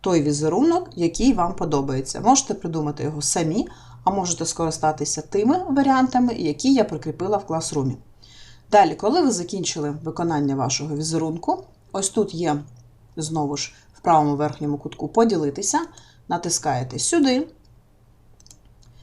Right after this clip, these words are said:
змінюєте доступ на усіх, хто має посилання, може переглядати, копіюєте це посилання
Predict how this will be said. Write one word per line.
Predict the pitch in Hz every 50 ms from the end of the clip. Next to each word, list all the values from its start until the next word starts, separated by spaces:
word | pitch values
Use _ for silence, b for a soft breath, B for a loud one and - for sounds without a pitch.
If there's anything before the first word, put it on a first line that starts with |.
| b b b b - -
змінюєте | 165 170 190 220 220 214 196 180 170 160 - - 151
доступ | 156 170 180 175 - - - - 131 - - - - -
на | - 180 180 -
усіх, | - 196 - - - 226 220
хто | - - 185
має | 165 151 139 127 123
посилання, | 127 196 196 196 - 180 165 151 156 123 127 151 214 285 392 - - - - - b b b b b b b b -
може | 175 175 165 156 156 156
переглядати, | - 156 156 151 151 147 151 143 139 165 165 185 - - 294 339 330 b b b b b b b b -
копіюєте | - 254 247 254 269 247 226 220 202 175 156 143 - 139
це | 131 - - 151
посилання | 143 - - 151 - - 226 247 294 339 370 381 359 339 330 330